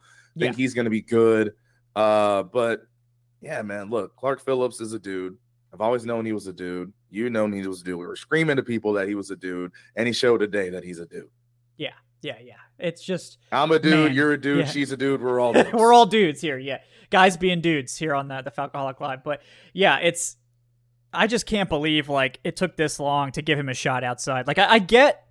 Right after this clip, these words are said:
Speaker 2: thinking that he needs to be a slot in the N F L. Like, you look at his build, you look at his talent, he's so smart, he's so instinctive, you think he can be a playmaker on the inside. But, like, that size also works against him against the run, whereas I think he's a,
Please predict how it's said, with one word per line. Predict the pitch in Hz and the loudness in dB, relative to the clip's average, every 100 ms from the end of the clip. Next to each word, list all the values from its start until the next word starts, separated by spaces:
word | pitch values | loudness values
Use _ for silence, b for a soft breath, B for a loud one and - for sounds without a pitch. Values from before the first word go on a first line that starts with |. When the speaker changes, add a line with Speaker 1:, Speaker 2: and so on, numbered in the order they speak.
| _ - | _ 0
Speaker 2:
thinking | 226 240 196 196 | 0 0 -2 0
that | 185 170 | -2 -2
he | 185 | -2
needs | 185 170 - | -4 -4 -8
to | |
be | 165 170 | -6 -4
a | |
slot | 135 147 131 - | -4 -4 -4 -4
in | 139 | -6
the | 135 | -6
N | |
F | 127 - | -6 -8
L. | 143 - | -10 -6
Like, | 151 - b b | -6 -6 b b
you | - | -6
look | 143 170 | -2 2
at | 208 | 2
his | 196 | 2
build, | 147 165 160 156 156 - b b | 2 2 2 0 -4 -10 b b
you | - 143 | -8 -2
look | 165 190 | -2 0
at | |
his | 180 165 | -4 -4
talent, | 165 151 151 151 - | -2 0 0 -4 -6
he's | 160 143 | -6 -4
so | - 175 | 2 2
smart, | 170 - 165 151 151 | 2 -2 0 4 2
he's | 156 135 | 0 -6
so | 156 160 | -4 -2
instinctive, | 156 - 143 135 147 135 143 | -4 -6 -8 -6 -6 -6 -8
you | 143 | -10
think | 160 147 | -8 -8
he | - | -8
can | 160 160 | -8 -6
be | 151 | -6
a | |
playmaker | 147 151 139 135 131 139 | -4 -2 -2 -4 -4 -4
on | 131 | -4
the | 131 | -6
inside. | 131 131 156 139 131 | -12 -6 -2 -2 0
But, | 170 175 | 0 2
like, | 175 160 - b b b | 2 2 0 b b b
that | 180 190 | 0 0
size | - 208 202 208 196 160 - | 0 2 4 4 2 -4 -6
also | 180 185 190 | -4 -4 -4
works | 165 170 160 | -4 -4 -6
against | 147 165 - | -6 -6 -6
him | 170 151 151 - - | -8 -10 -12 -14 -8
against | 165 156 - | -6 -6 -8
the | 135 | -4
run, | 175 240 170 151 147 b b b b | 2 4 4 0 -4 b b b b
whereas | 180 190 190 | 2 4 4
I | 214 | 2
think | 208 226 | 0 -4
he's | - 214 180 | -6 -4 2
a, | 190 170 | 2 2